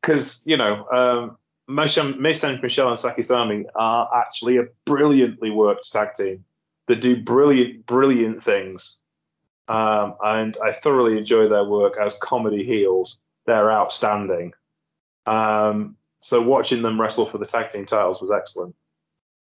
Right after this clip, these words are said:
Uh, and they've had an interesting run where they've been, um, kind of producing a reign of terror by cheating thoroughly <laughs> to win the,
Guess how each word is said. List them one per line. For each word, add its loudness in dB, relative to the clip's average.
Uh, 0
and -2
they've 2
had -4
an -6
interesting -2
run -2
where 2
they've 2
been, 0
um, -2
kind -2
of -4
producing 0
a 2
reign 4
of -2
terror 4
by 0
cheating -4
thoroughly 0
<laughs> -2
to 0
win 4
the, 2